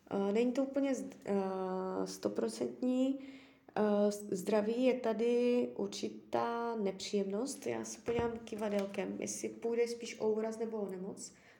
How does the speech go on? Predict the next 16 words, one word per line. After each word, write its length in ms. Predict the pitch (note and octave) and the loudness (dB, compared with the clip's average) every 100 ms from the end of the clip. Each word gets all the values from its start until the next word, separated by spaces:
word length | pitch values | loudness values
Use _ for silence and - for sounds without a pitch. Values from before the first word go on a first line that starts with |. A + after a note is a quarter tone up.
| - | -4
Někdy 260 | G#3+ A3 | 0 0
to 120 | A#3 A3 | 0 -2
vidím 280 | G#3+ A3+ | -4 -4
hned 200 | A3 A3+ | -4 -6
z 60 | - | -6
tarotu, 440 | - G3+ G3+ G#3+ | -4 -2 -2 -4
někdy 320 | A3 G#3 G#3 G#3+ | -4 -4 -4 -6
ne. 320 | F3+ F3+ G#3 | -6 -6 -8
Tak 180 | - - | -10 -12
moment. 300 | G3 F#2 - - - - - - _ | -12 -12 -14 -16 -20 -20 -20 -20 _
Bude 220 | G#3 A3+ | -2 0
to 120 | A#3 - | 0 -4
úraz? 680 | A3 G#3+ C4+ - - - _ _ _ _ _ _ _ _ _ _ _ _ _ - | -2 -2 -4 -6 -12 -18 _ _ _ _ _ _ _ _ _ _ _ _ _ -10
Bude 260 | G3+ G#3+ | -6 -4
to 120 | A3 | -4
nemoc? 560 | G#3+ G3+ A#3+ C#4 - - | -2 -2 -4 -8 -12 -20